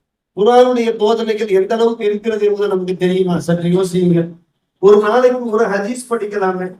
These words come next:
அன்பான பெரியவர்களே, நல்லவர்களே, ஒரு நாளைக்கு ஒரு ஆயத்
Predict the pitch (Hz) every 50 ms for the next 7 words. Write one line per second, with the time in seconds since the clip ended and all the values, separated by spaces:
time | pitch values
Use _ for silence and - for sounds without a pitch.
0 | _ - 160 175 185 180 202 208 220 208 - 190 190 190 214 214 214 208 208 196
1 | 190 185 185 180 185 196 202 196 180 175 175 185 180 180 - _ _ _ _ _
2 | _ _ - - 196 208 208 208 208 208 240 254 247 247 247 247 240 226 220 202
3 | 185 180 190 208 233 247 247 247 -